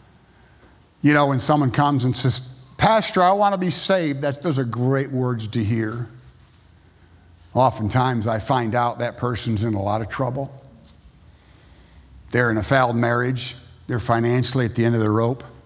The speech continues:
They're, they're, they're on drugs or alcohol, and they feel, "If I just cry out to God, <clears throat> you know, I can get helped out of my temporary situation." Let me tell you something.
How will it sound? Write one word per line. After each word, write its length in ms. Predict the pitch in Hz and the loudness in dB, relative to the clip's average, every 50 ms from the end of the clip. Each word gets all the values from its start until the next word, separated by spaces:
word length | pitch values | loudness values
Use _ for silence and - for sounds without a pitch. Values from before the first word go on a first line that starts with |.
| - _ - - - _ _ _ _ _ - _ - - - _ _ - - - - | -20 _ -20 -20 -20 _ _ _ _ _ -20 _ -20 -20 -20 _ _ -20 -20 -12 -2
They're, 200 | - 127 131 123 | 2 2 2 2
they're, 340 | 120 110 120 117 110 101 110 - | 2 0 0 0 0 0 -2 -2
they're 400 | 120 120 107 104 117 120 117 117 | -4 -2 -2 0 0 2 2 2
on 160 | 113 113 104 | 2 2 0
drugs 400 | 95 107 120 127 131 131 104 107 | 0 2 2 2 2 0 0 0
or 100 | 110 123 | 0 2
alcohol, 380 | 127 131 127 - 123 131 127 117 | 0 0 0 -2 -4 -4 -2 0
and 160 | 127 123 123 | 0 0 0
they 100 | 120 107 | -2 -4
feel, 320 | - - - 143 151 143 123 | -4 0 0 2 2 2 -2
"If 120 | 104 - | -2 -2
I 100 | 120 117 | -4 -2
just 240 | 113 127 120 - - | -2 -4 -6 -6 -6
cry 320 | - - 135 143 139 135 | -4 -2 0 0 0 0
out 220 | 135 143 139 - - | -4 -6 -6 -8 -8
to 100 | 123 107 | -8 -6
God, 500 | 90 117 117 131 135 139 139 139 135 110 - - - - | -2 0 0 2 0 0 -2 -4 -6 -10 -12 -16 -20 -20
<clears throat> 180 | - - - - | -20 -16 -8 -4
you 300 | - 196 151 135 131 123 | -2 -2 0 -2 -2 -2
know, 180 | 127 123 127 | 0 0 0
I 120 | 120 110 110 | -2 -2 -4
can 160 | 95 120 113 | -4 -4 -4
get 160 | 113 127 107 | -4 -4 -2
helped 340 | - 131 147 156 151 - - | -2 -2 -2 -2 -2 -2 -2
out 140 | 139 127 123 | -2 -2 0
of 40 | |
my 140 | 120 117 113 | -2 -2 -4
temporary 600 | 107 - - 151 147 - - 131 123 120 120 117 | -4 -4 -4 -4 -4 -2 -4 -2 -2 -2 -2 -4
situation." 720 | 104 - 139 131 - - 127 123 127 131 123 - - 131 127 | -4 -4 -6 -4 -4 -4 -2 -2 -2 -2 -2 -4 -4 -4 -2
Let 100 | 135 160 | 0 0
me 80 | 165 135 | 0 0
tell 160 | 107 156 151 | -2 -2 -2
you 80 | 147 | -2
something. 460 | 127 - - 120 101 95 - 98 92 | -4 -4 -4 -6 -6 -6 -10 -12 -14